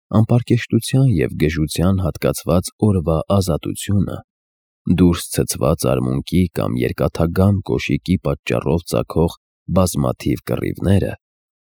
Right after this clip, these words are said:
երկար սպասումից առաջացած հոգնությունը, դեսպանների ժամանման պահից դեռ շատ առաջ, թթու ու դառը շեշտ էին տվել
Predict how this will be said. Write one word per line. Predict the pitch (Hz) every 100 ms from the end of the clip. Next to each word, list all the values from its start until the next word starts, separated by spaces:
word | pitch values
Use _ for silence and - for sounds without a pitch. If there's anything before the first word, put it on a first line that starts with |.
| -
երկար | 151 165 - 170
սպասումից | 151 - 85 - 69 73 101 -
առաջացած | 73 - - - - 71 73 71
հոգնությունը, | - 64 50 - 95 90 78 - _ _ _
դեսպանների | 85 90 - 113 123 127 123
ժամանման | 107 92 85 71 73 85
պահից | - 71 80 78 104
դեռ | 76 -
շատ | - - 55 -
առաջ, | 55 101 113 - - _ _ _ -
թթու | 151 - 160 151
ու | 131 123
դառը | 117 127 117 104
շեշտ | 110 - 123 - -
էին | 50 53
տվել | - - 60